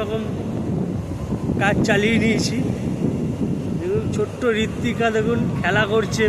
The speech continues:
বালি পেয়ে খুবই আনন্দ পাচ্ছে। অসাধারণ, ওদের বালি প্লাস জল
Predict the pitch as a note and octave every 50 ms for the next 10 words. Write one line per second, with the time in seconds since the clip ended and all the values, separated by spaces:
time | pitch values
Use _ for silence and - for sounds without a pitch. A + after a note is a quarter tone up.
0 | - - F3+ F#3 G#3+ A3 G#3+ - A#3 A3 A3 G#3 - - - F3 A3 A3 A3 G3+
1 | G3 G3+ G#3+ G#3 G#3+ A3+ A3 G3 G#3 G3+ G3 G3+ - - G#3 A3 A#3 - - -
2 | - - - - - - - - - - - - - - - - - - - -
3 | - - - - - - - - - - - E3+ F#3+ - A3+ A#3 A#3 A#3 A#3+ A#3+
4 | A#3+ A#3+ A#3 A3+ A3 A3 A#3 A#3 A#3 A#3 A3 - - - - - - - - -
5 | - - - - - - - - - - F#3 G3+ A3+ A#3+ A#3+ A#3 A#3 - - -
6 | - A#3+ A#3+ A#3+ A#3+ G#3+ - - - G#3+ A3+ A#3